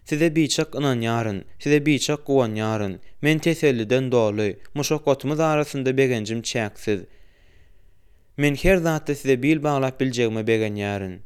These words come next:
Ikinji Korintoslar ýedi, on dört, on alty. Meniň güýegimiň kakasy duýdansyz aradan çykanda, men oňa öz gynancymyny bildirmek üçin bardym. Ol meniň şeýle ýakyn bolan adamym.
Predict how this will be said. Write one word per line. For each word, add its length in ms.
Ikinji 340
Korintoslar 840
ýedi, 540
on 240
dört, 240
on 80
alty. 520
Meniň 260
güýegimiň 440
kakasy 520
duýdansyz 480
aradan 400
çykanda, 560
men 120
oňa 200
öz 260
gynancymyny 520
bildirmek 460
üçin 220
bardym. 460
Ol 160
meniň 320
şeýle 320
ýakyn 260
bolan 200
adamym. 600